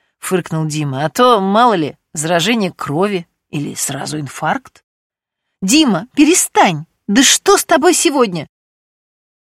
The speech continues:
«А чего он лезет со своими инсинуациями?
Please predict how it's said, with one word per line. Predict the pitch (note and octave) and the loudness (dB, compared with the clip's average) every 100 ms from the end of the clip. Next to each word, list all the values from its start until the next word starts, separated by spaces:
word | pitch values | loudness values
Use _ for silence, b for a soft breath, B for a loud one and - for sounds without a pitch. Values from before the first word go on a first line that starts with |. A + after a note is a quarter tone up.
| _ | _
«А | - | -2
чего | - C4 | 0 2
он | F#4 F4 A#3+ | 2 4 4
лезет | C4+ F4 - D3 - _ | 4 4 2 -2 -10 _
со | - F#3+ | -8 -6
своими | - G3 F#3 | -2 0 0
инсинуациями? | F3 F3 G#3 A3+ A#3 D3 - C#3+ C3 E3+ | 0 -2 -2 2 2 2 -2 -6 -8 -14